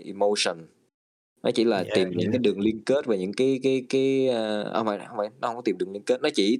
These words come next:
Speaker 1: thể hiện cái bản thân của nó để, ờ, tự người khác liên kết tới nó thôi, chứ nó không có hiểu
Speaker 2: Ừ.
Speaker 1: cách để liên kết. Đó là ego.
Speaker 2: Ồ. Ồ.
Speaker 1: Tức là nó là như là, ừm, nó là cá, cá,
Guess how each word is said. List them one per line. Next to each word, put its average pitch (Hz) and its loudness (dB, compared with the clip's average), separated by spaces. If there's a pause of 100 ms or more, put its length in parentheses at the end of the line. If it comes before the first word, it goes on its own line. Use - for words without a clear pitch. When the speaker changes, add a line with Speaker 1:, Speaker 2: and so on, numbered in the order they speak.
(120)
Speaker 1:
thể 98 4
hiện 98 0
cái 123 2
bản 95 -4
thân 107 -4
của 107 -2
nó 117 -2
để, 95 -4 (760)
ờ, 87 -4 (1700)
tự 87 0
người 95 0
khác 131 -2
liên 120 0
kết 127 2
tới 123 -2
nó 120 -4
thôi, 98 -6 (240)
chứ 127 0
nó 127 -2
không 107 -4
có 120 0
hiểu 90 0
Speaker 2:
Ừ. 107 0
Speaker 1:
cách - -2
để 98 2
liên 104 -2
kết. 120 -2 (640)
Đó 131 0
là 107 0
ego. 98 0
Speaker 2:
Ồ. 80 -4 (580)
Ồ. 92 -4
Speaker 1:
Tức 139 2
là 98 0
nó 120 -2
là 135 -2
như 123 0
là, 85 -2 (960)
ừm, 104 -4
nó 135 0
là 123 0
cá, 135 -2
cá, 147 -2